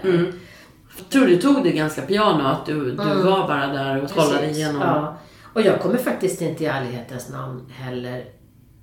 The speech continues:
Speaker 1: ihåg någon jag skrev med, någon annan. Men det gjorde jag ju helt säkert, men jag kommer inte ihåg.
Speaker 2: Men det är väl ganska sunt också,
Speaker 1: Ja, ja,
Speaker 2: att, att du
Speaker 1: kanske.
Speaker 2: inte ska komma ihåg.
Speaker 1: Ja.
Speaker 2: Det är lite som jag,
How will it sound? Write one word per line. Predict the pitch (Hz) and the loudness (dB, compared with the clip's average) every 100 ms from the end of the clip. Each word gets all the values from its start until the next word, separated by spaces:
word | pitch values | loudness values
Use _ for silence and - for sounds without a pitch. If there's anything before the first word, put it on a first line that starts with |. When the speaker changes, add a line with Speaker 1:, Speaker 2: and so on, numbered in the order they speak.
| - _ _ - | -20 _ _ -8
Speaker 1:
ihåg | 139 135 127 123 | -6 -6 -6 -6
någon | 175 - | -8 -8
jag | - | -12
skrev | - - 117 | -16 -18 -16
med, | 127 131 - | -16 -18 -16
någon | 139 | -12
annan. | 131 - - - - | -12 -12 -16 -20 -10
Men | 185 175 | -4 4
det | |
gjorde | 240 202 277 | 6 6 6
jag | 233 | 6
ju | 156 | 6
helt | 143 135 | 2 -4
säkert, | - - | -6 -6
men | 143 | -6
jag | 131 | -6
kommer | 127 330 | -4 -6
inte | 320 165 | -4 -4
ihåg. | 254 - - - - | -6 -6 -14 -20 -2
Speaker 2:
Men | 185 | 2
det | 202 | 4
är | |
väl | 208 226 | 4 2
ganska | 202 - | -2 -4
sunt | 160 - 220 - - | -6 -8 -6 -8 -10
också, | - - - - | -16 -14 -14 -14
Speaker 1:
Ja, | - - - - | -14 -14 -14 -20
ja, | - | -10
Speaker 2:
att, | - | -8
att | - | -6
du | - | -6
Speaker 1:
kanske. | - 156 | -4 -2
Speaker 2:
inte | 147 | -2
ska | 143 151 170 | -6 -6 -6
komma | 190 170 | -4 -4
ihåg. | - - - - | -6 -10 -16 -12
Speaker 1:
Ja. | 254 233 - - - | -6 -6 -6 -14 -14
Speaker 2:
Det | 175 175 | 0 2
är | |
lite | 190 196 | 2 0
som | - 147 | -4 -4
jag, | 147 160 175 | -2 -2 -2